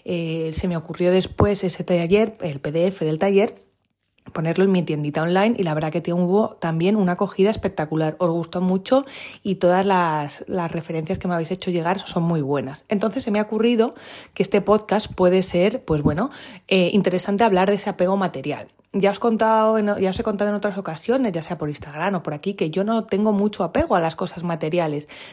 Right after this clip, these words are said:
No me cuesta casi nada desprenderme, ya sea de ropa, ya sea de objetos, mm,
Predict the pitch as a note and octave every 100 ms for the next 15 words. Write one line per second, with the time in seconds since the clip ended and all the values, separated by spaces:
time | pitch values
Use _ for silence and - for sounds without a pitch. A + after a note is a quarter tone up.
0 | - G3 G3+ G3+ G#3 A3 G#3+ - - F3
1 | - E3 E3 F3+ G#3+ G3+ - E3 E3 F3+
2 | G3 A3+ C4 - - - D#3+ E3 D3 C#3+
3 | G3+ A3+ A3 F#3 - D#3 C#3+ - G#3 A3+
4 | A3+ A#3 - - - G#3+ A3+